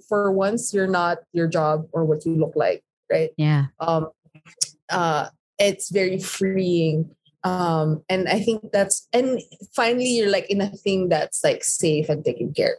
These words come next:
Speaker 1: of. So I think that's a big reason.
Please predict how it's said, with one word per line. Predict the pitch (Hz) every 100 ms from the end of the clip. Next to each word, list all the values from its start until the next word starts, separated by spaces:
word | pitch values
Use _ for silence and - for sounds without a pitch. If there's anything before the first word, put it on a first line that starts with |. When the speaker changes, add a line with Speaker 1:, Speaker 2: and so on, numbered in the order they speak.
| -
Speaker 1:
of. | -
So | - - 113 - 165 160 - _ - -
I | 196
think | 208 196
that's | 175 170 - - - _ _ _ _ _ 185
a | 165 _
big | 185 160 151 - -
reason. | 151 147 147 147 147 147